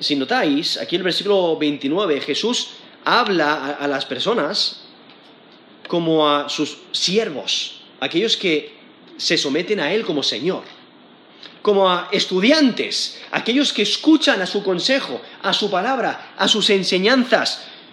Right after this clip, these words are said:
¿Y por qué escuchan? Porque son humildes. Se dan cuenta de su necesidad de Dios. Se nece-, se dan cuenta de que les falta sabiduría y necesitan sabiduría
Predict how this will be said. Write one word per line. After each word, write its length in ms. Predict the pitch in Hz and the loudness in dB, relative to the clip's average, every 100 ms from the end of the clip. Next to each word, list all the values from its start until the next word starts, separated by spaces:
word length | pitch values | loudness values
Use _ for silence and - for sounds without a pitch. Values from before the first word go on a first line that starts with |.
| - - | -10 -6
¿Y 80 | 165 | -4
por 120 | 165 | 0
qué 80 | 233 | 0
escuchan? 440 | - 269 139 92 - - - - | -2 -4 -4 -6 -16 -20 -20 -12
Porque 160 | 135 131 | -8 -6
son 140 | 160 | -2
humildes. 520 | 139 135 110 - - - - - - - - - | -2 -2 -4 -6 -6 -12 -20 -20 -20 -20 -20 -12
Se 140 | - | -4
dan 140 | 147 147 | -2 -2
cuenta 220 | 170 165 | -2 -2
de 100 | 147 | -2
su 120 | 143 | -4
necesidad 580 | 120 120 113 131 120 - | -6 -8 -8 -6 -8 -12
de 180 | 113 95 | -10 -10
Dios. 420 | 95 - - - - - | -10 -10 -10 -12 -18 -10
Se 120 | 139 | -4
nece-, 340 | 139 131 143 - | -4 -4 -8 -6
se 180 | - 147 | -2 0
dan 220 | 160 170 | 0 -2
cuenta 320 | 175 185 165 | -2 -2 0
de 100 | 139 | 0
que 120 | 139 | -2
les 320 | 127 143 143 - | -6 -2 -2 -2
falta 280 | 170 151 | -4 -4
sabiduría 500 | - 131 117 120 120 | -6 -6 -8 -8 -6
y 20 | 110 | -6
necesitan 500 | 117 131 135 151 143 | -8 -10 -4 -4 -2
sabiduría 580 | 135 117 127 131 107 | -4 -4 -2 -2 -2